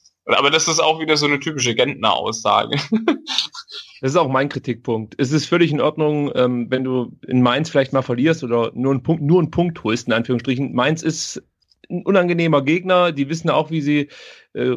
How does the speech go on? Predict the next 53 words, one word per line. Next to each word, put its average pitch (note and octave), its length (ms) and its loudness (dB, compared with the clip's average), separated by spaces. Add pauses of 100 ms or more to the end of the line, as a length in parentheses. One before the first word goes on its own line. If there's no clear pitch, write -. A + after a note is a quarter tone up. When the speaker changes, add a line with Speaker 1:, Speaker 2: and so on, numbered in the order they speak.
(140)
Speaker 2:
vor D3 120 0
allem C#3+ 180 2
dann C#3 160 2
auch C3 180 -2
zu A#2+ 180 -6
Hause E3+ 280 2
die D3+ 120 -4
Punkte E3 380 -2
holen. D#3+ 460 2 (240)
Vielleicht C3 240 2
war C#3 80 4
das C3+ 120 -2
in C#3 60 -2
den C3 80 0
letzten C#3+ 260 -2
Jahren C#3+ 120 4
nicht B2+ 100 -2
mehr B2+ 120 2
ganz C#3 220 0
so E3+ 100 -4
eklatant, D3 440 -2
aber B2 160 -2
früher C#3+ 320 2
war C3 100 6
das B2 160 0
schon C#3 440 -2
ihre, A#2+ 380 2 (120)
auch B2+ 180 -2
ihre A#2 240 -2
Stärke, D#3+ 420 0
dass B2+ 140 -2
sie C3 100 -10
zu B2 120 -4
Hause D3+ 380 2 (560)
nur C3 140 -2
schwer D3 220 2
zu C#3+ 120 -8
besiegen C#3 380 -2
waren. C3+ 260 2 (240)
Und C3 540 2 (720)
dass, E3 220 2
dass E3 240 0
du F3+ 80 -6
da D#3+ 80 4
hingehst G#3+ 580 2
und D#3+ 140 -4
vielleicht E3 300 0
auch C#3+ 100 0
mal D3 320 2
ein C#3 80 -12
Spiel E3 260 -2
verlieren F3+ 340 2
kannst, - 420 -2